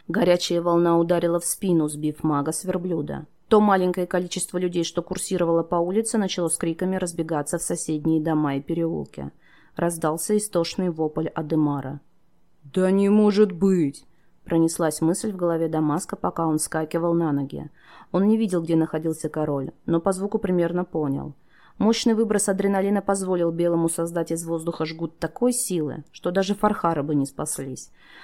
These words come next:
Развернувшись со всей этой конструкцией, Дамаск рубанул созданным алым хлыстом по воздуху, метко попав в высокого мужчину, который как раз в этот момент замахнулся двумя мечами над побелевшим королем.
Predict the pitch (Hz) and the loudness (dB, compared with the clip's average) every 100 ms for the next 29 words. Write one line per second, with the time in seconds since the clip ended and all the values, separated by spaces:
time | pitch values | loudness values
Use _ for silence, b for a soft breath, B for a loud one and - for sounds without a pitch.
0 | B - 185 190 196 196 - 175 175 - | B -2 0 2 2 0 -2 -4 -4 -2
1 | 190 170 170 175 175 - 220 - 165 156 | -2 -2 -2 -2 -2 0 -2 0 -2 0
2 | 160 170 170 - 175 175 170 165 170 165 | 0 0 -2 -4 0 2 0 0 -2 0
3 | 165 160 139 160 156 151 - 165 - 156 | 0 0 0 0 0 -2 -2 -6 -2 -2
4 | 151 160 185 214 175 - 147 - - 196 | 0 0 0 0 -2 -6 -10 -6 -2 -2
5 | 208 214 208 180 175 175 190 185 - 175 | -2 -4 -2 0 -2 -2 -2 -4 0 0
6 | 175 175 185 196 - 180 143 127 - B | 2 0 0 -2 -6 -2 -2 -2 -10 B
7 | B 170 165 160 156 160 156 156 - 156 | B -4 0 0 0 -2 -2 -2 -2 -4
8 | 147 147 143 147 165 196 190 170 170 160 | -2 0 2 4 2 2 0 0 0 0
9 | 165 151 156 156 147 139 - 156 160 180 | 0 -2 0 2 2 0 -2 -2 0 -2
10 | 175 - 160 160 139 - 151 147 165 156 | -2 -2 -2 0 -2 -2 -4 -2 -2 -2
11 | 143 127 139 | -2 -4 -8